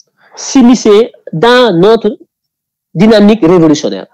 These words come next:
Nous sommes en mode de changement radical des choses. Amul nu waay toll ak foo mën a bokk ñëw di ñu ruube, yaakaar nañ lay bàyyi nga wax lu la neex dem toog. Déedéet. Cheikh Omar, bloqué nga ma.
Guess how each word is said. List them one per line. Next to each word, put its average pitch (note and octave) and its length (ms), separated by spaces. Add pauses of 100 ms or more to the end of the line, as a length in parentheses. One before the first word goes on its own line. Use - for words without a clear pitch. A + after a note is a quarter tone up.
(160)
Nous G#3 160
sommes A#3+ 360
en G3 200
mode G3+ 380
de D3+ 100
changement E3+ 600
radical G#3 380
des D#3 100
choses. C3+ 280 (1120)
Amul B3 320 (100)
nu G3+ 140
waay C#4 300
toll G#3+ 300
ak G#3+ 120
foo C4+ 280
mën C#4+ 120
a C4 80
bokk G#3 260
ñëw A3+ 280
di G#3 80
ñu B3+ 180
ruube, A3+ 340
yaakaar A3 280
nañ A3 120
lay G#3+ 120
bàyyi G3 240
nga G3 100
wax F#3 120
lu F3+ 60
la G3 80
neex G3 160
dem F#3 140
toog. F3 240
Déedéet. A3 360 (1800)
Cheikh A3 340
Omar, D#3+ 200
bloqué G#3+ 360
nga G#3+ 100
ma. C#4 140